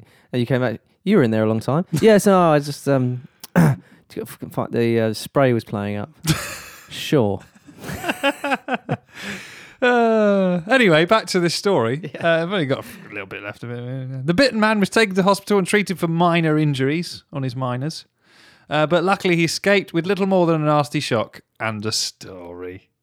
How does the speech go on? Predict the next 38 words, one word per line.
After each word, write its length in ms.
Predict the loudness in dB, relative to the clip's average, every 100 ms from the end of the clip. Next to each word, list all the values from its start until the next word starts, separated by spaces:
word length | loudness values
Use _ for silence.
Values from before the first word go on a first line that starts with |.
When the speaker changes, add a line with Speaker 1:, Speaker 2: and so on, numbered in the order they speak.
| _ _ _ -8
Speaker 2:
Oh. 580 | 0 0 0 -8 -10 -12 -4 -4 -2 -4
<laughs> 460 | -4 -6 -10 -6 0
Medics 320 | 0 0 -2
confirmed 400 | -4 2 2 2
to 80 | 2
him 100 | 0
that 80 | 0
pythons 400 | 2 2 0 0
are 40 |
not 160 | 0 2
venomous. 560 | 0 0 -2 -6 -12 _ _ _ -6
They're, 220 | -2 0
they're 140 | 0 -4
the 100 | -6
squeezy 460 | -6 -6 -6 -10
ones, 320 | -12 -12 -8
aren't 160 | -8 -6
they? 200 | -10 -12 _ -20 -20 _ -4
Uh, 280 | 0 2 2
but 200 | -2 0
treated 300 | -2 0 -2
the 40 |
bite 240 | 0 0 0
marks. 340 | -4 -6 -12
The 80 | -10
snake 360 | -4 -2 -2 -4
expert 480 | -6 0 0 2 0
Werner 280 | 2 2
Stengel 580 | 0 2 2 4 2 0 -4 _ _ -4
told 240 | 2 4 6
local 260 | 4 4
newspaper 640 | 2 2 2 0 2 2 0
Salzburger 680 | 0 0 0 0 0 2 2
Nachrichten 840 | 2 0 0 -2 0 0 0 0 _ _ _ -2
the 100 | 0
animal 300 | 2 2 2
was 100 | 2
also 400 | 0 2 0